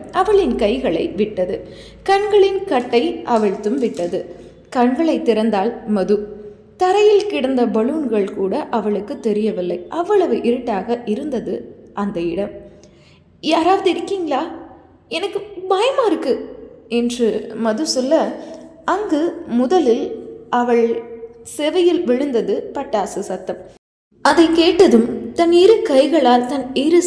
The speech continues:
செவிகளையும் மது மூடிக்கொள்ள, அதன் பிறகு வெளிச்சமும் வந்துவிட்டது. "ஹாப்பி பர்த்டே" என்றொரு சத்தம் வர,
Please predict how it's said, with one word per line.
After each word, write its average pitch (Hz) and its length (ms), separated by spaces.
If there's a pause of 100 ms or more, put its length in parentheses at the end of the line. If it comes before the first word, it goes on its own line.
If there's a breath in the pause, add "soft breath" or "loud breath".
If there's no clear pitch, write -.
செவிகளையும் 240 840
மது 226 320
மூடிக்கொள்ள, 240 1080 (300 loud breath)
அதன் 381 340
பிறகு 302 720
வெளிச்சமும் 226 600
வந்துவிட்டது. 190 840 (460 loud breath)
"ஹாப்பி 359 180
பர்த்டே" 294 920
என்றொரு 226 460
சத்தம் 208 520
வர, 202 400